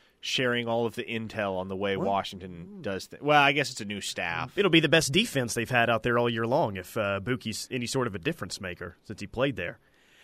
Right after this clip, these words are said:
Speaker 2: Hey, um, before you get out of here, we, we, we've been talking about all week what O U needs to do offensively, what they need to do better, what they need to call.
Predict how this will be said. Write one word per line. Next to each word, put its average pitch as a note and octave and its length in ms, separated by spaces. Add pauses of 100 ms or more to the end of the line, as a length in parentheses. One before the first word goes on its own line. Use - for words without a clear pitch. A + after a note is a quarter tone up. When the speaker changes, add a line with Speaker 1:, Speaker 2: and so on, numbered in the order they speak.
(140)
Speaker 2:
Hey, G3 300
um, E3 500
before F#3 300
you F#3+ 100
get E3+ 160
out E3 180
of D3 60
here, B2+ 380 (640)
we, D#3 340
we, E3 300
we've D#3+ 240
been C#3 120
talking D#3+ 400
about C#3+ 200
all C3+ 120
week C#3 300
what C#3+ 360
O D3+ 120
U C#3 200
needs C3 260
to A#2+ 80
do A#2+ 180
offensively, F#2+ 800
what D3 160
they E3 120
need D3+ 140
to C3 80
do B2 140
better, D3 420
what C#3 200
they B2+ 100
need B2 140
to A2 40
call. G#2 400